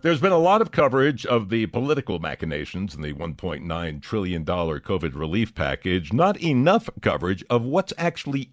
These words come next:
in it for you and whether you'll even get it. Here to make all that clear is C B S News business analyst Jill Schlesinger, whose podcast, Jill on Money, and whose book, The Dumb Things Smart People Do with Their Money, are sources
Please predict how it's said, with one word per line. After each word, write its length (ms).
in 160
it 180
for 140
you 400
and 420
whether 240
you'll 220
even 160
get 240
it. 160
Here 140
to 60
make 160
all 160
that 240
clear 340
is 180
C 140
B 140
S 160
News 180
business 400
analyst 360
Jill 180
Schlesinger, 600
whose 380
podcast, 600
Jill 180
on 140
Money, 340
and 180
whose 220
book, 300
The 180
Dumb 380
Things 420
Smart 320
People 320
Do 420
with 220
Their 140
Money, 320
are 200
sources 440